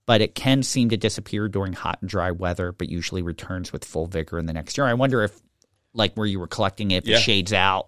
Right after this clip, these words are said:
Speaker 2: Mm-hmm.
Speaker 1: like, that's
Speaker 2: Yeah, and then it kinda just kinda dis-, disappears. It's still there, but it's just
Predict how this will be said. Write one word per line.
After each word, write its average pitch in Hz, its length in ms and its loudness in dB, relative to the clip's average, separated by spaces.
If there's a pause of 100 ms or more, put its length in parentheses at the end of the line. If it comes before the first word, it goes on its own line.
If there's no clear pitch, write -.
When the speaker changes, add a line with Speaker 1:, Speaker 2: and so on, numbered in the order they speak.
(160)
Speaker 2:
Mm-hmm. 123 240 -2
Speaker 1:
like, 98 320 2
that's - 460 -4 (180)
Speaker 2:
Yeah, 117 200 4
and 107 120 2
then 101 100 2
it 98 80 -6
kinda 101 220 -2
just 98 260 -8 (580)
kinda 107 300 -4
dis-, - 240 -6 (260)
disappears. 135 680 2
It's 120 160 -2
still 117 260 4
there, 107 260 6
but 98 180 0
it's 95 100 -12
just - 200 -8